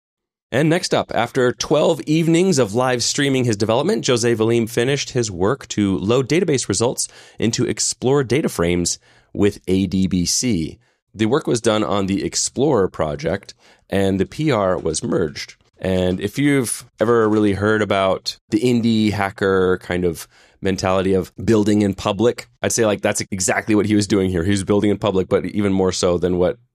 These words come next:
people normally mean by that. Like, he was, like, live coding it and turning it into a P R and, and getting that merged.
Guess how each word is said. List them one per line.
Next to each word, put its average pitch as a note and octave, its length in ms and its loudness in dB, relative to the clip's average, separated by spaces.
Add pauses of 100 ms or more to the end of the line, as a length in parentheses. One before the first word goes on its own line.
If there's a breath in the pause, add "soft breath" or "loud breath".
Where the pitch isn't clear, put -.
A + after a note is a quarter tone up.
(120)
people F#2 220 -2
normally F2+ 380 0
mean E2+ 200 0
by E2 180 -4
that. C#2+ 200 -4
Like, E2 140 -2
he F#2+ 100 2
was, F#2 140 0
like, E2+ 180 -4
live F2 320 -4
coding F2+ 380 0
it F2 180 -2
and E2 140 -6
turning E2+ 220 -4
it - 20 -4
into E2+ 140 0
a - 40 -6
P F2 220 -2
R E2 280 -4
and, D#2 320 -6 (100)
and F#2+ 120 -2
getting F2+ 220 0
that F2 240 -2
merged. D#2+ 440 -4